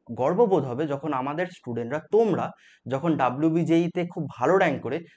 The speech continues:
যাদবপুর ইউনিভার্সিটিতে পাবে এবং সেখানে যে গর্ব করে বলতে পারবে যে, "হ্যাঁ, আমরা সেলফ প্রিপারেশনে, আমরা just YouTube থেকে, আমরা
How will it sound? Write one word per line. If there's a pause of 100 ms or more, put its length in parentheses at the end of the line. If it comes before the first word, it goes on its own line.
(100)
যাদবপুর
ইউনিভার্সিটিতে
পাবে (280)
এবং
সেখানে
যে
গর্ব
করে
বলতে
পারবে (320)
যে,
"হ্যাঁ,
আমরা
সেলফ
প্রিপারেশনে,
আমরা
just
YouTube
থেকে, (340)
আমরা